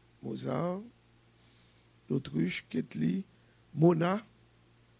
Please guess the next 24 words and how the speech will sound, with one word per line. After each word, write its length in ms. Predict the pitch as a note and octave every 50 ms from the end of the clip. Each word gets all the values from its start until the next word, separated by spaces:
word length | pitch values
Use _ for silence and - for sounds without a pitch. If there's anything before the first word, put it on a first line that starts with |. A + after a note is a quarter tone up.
| - -
Mona 240 | - - - - -
d'Autruche, 640 | - - B2+ C3 - - E3 F3+ G#3+ - - - -
Jean-Aubert. 680 | - B2 D3 D#3+ E3 E3 E3 D#3 D#3 D#3 D#3+ E3+ F3 G3+ B3+ - - - - - - - - - - - - - - - - - - - - - -
Et 840 | - - - - - - - - C#2+ C#2 - C2+ C2+ C2+ C2+ - - - -
bon, 160 | - - - - - -
faut 140 | - - -
que 120 | - -
nous 100 | C#3 -
disions, 360 | - D3 C#3+ B2+ A2+ - - - -
il 100 | - A#2
y 20 |
a 60 | A2+ A2+ - - - - - - - -
deux 420 | - F3 F3+ F3 E3 D#3+ D#3 - - - -
monde 560 | C#3 C#3 C#3+ D3 D3 C#3+ C#3 - - - - - - - - - - - - - - -
dans 140 | - C3+ C#3
la 80 | C3+
famille 420 | C3 - - D3 C3+ C3+ C3 - A#2+
ça 280 | A#2 - - - G#2+
là, 420 | G#2 G#2+ G#2+ G#2+ A2 A#2 D3+ E3 F#3 - - - - - - - - - - - - -
qui 240 | - - - C#2+ C2+
subit 440 | C2 - - - - - - D#3+ D3+
de 120 | C#3+ -
sérieuses 760 | B2+ - - - - G3+ F#3+ F3+ F3+ F3 F3+ E3+ D#3+ D3 C#3 D3+
épreuves, 420 | D3 - - - - D#3 E3 F#3